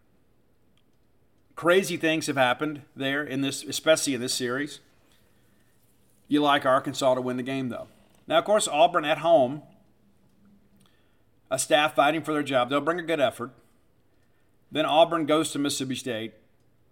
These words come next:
That game, we should win that game, but the way they can run the football based on how we looked last weekend, I mean, I think it's, uh, you know, maybe it's not the game we think it is.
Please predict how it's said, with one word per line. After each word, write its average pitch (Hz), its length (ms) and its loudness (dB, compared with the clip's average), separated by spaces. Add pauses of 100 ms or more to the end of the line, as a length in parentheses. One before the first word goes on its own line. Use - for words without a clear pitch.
(240)
That 180 280 2
game, 156 160 -6
we 175 160 2
should 185 180 -2
win 190 160 2
that 214 180 2
game, 202 280 -4
but 160 100 -8
the 147 80 -6
way 160 140 2
they 160 160 -2
can 160 140 -4
run 156 160 0
the 160 40 -4
football 160 380 2
based 151 320 0
on 156 80 -2
how 147 200 0
we 147 120 -2
looked 143 240 -6
last 139 240 -2
weekend, 143 400 -4
I 139 40 -10
mean, 135 100 -4
I 127 40 -2
think 135 240 -8
it's, - 180 -10
uh, 123 280 0 (960)
you - 80 -2
know, 151 60 2
maybe 151 360 2
it's 160 160 -2
not 156 220 -2
the 147 80 -6
game 143 240 -4
we 139 80 -4
think 135 220 -6
it 175 80 -4
is. 202 260 -4